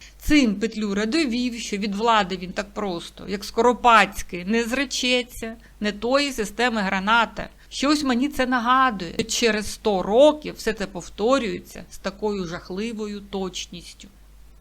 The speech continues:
Але і за Оскілка я не топлю,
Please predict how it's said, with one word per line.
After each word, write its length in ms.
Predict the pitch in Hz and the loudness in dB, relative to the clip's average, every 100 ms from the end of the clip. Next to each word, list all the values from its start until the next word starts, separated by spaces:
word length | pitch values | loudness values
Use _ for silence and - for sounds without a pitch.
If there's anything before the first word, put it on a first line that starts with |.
| - | -4
Але 480 | 226 262 320 339 294 - | 2 6 8 8 4 0
і 160 | 254 | 0
за 160 | 233 262 | 4 4
Оскілка 760 | 269 - - - 262 240 196 | 4 0 -2 0 0 0 0
я 180 | 196 196 | 0 2
не 160 | 214 226 | 2 2
топлю, 680 | 226 190 - 196 269 320 | 0 -4 -2 2 4 4